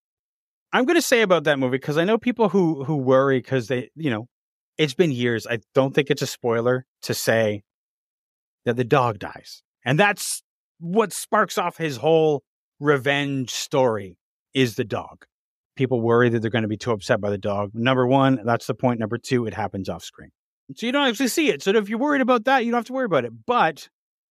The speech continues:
when he goes on a ven-, on a revenge spree because people killed his dog,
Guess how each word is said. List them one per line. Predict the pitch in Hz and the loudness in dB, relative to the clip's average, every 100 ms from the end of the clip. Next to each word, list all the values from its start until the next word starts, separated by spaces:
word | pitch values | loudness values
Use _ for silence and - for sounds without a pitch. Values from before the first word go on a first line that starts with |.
| _ _ _ _ _ _ _ | _ _ _ _ _ _ _
when | 143 | -6
he | 135 185 | -2 0
goes | 214 180 | 0 2
on | 214 | 2
a | 170 | 2
ven-, | 139 170 | 0 -2
on | 143 143 | 0 -2
a | |
revenge | 143 127 131 160 160 | 0 0 -2 -4 -8
spree | - 190 | -4 -2
because | 180 131 - 151 139 - | -2 -4 -2 -2 -2 -10
people | - 170 156 | -6 -6 -4
killed | - 175 | 0 0
his | 160 131 | 0 -2
dog, | 147 165 233 | 0 2 0